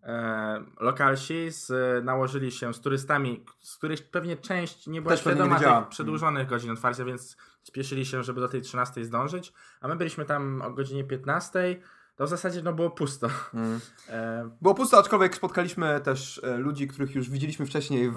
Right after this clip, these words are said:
Speaker 1: Dokładnie, czwórkę z Brazylii, e,
Speaker 2: Tak.
Speaker 1: Beer Aficionados z Brazylii, e, z którymi właśnie potem mieliśmy okazję dzielić parę, e, butelek.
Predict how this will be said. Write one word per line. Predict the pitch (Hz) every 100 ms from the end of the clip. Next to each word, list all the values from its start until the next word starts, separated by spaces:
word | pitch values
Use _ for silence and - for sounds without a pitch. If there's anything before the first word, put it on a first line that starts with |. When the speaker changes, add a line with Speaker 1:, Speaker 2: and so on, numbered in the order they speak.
| 120
Speaker 1:
Dokładnie, | 120 113 110 104
czwórkę | 104 - 160 151 139 131 110
z |
Brazylii, | 98 143 147 120 113 135 165 135 - _ _ _ -
e, | -
Speaker 2:
Tak. | 110 113 -
Speaker 1:
Beer | 101 120 117
Aficionados | 110 120 - 107 107 104 90 90 -
z | 101
Brazylii, | 110 120 117 123 147 180 - _ _ _ _ -
e, | 131 135
z | 135
którymi | 226 208 165
właśnie | 151 151
potem | 135 139
mieliśmy | 120 - 131
okazję | 117 120 117 117 117 113
dzielić | 104 113 110 -
parę, | 101 101 104 104 101 _ _ -
e, | 95 92
butelek. | 139 139 98 87 - -